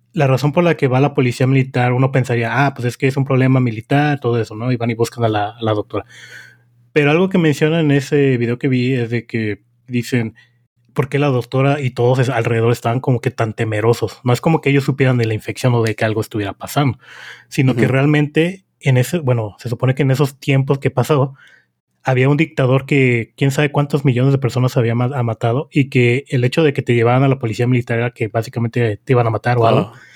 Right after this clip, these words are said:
Speaker 1: Por eso cuando va en el, en el carro, la doctora le pregunta, "¿Hice algo malo?", como para,
Speaker 2: Sí.
Speaker 1: así como preguntando si, si ya valí queso, ¿no?
Speaker 2: Sí, ya valió.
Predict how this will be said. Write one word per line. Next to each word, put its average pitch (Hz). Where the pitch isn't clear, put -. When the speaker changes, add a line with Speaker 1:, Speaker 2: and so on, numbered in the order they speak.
Speaker 1:
Por 131
eso 151
cuando 139
va 127
en 135
el, 139
en 127
el 110
carro, 127
la 117
doctora 117
le 120
pregunta, 120
"¿Hice 139
algo 151
malo?", 131
como 113
para, 107
Speaker 2:
Sí. 104
Speaker 1:
así 110
como 123
preguntando 117
si, 123
si 123
ya 120
valí 131
queso, 143
¿no? 151
Speaker 2:
Sí, 117
ya 110
valió. 110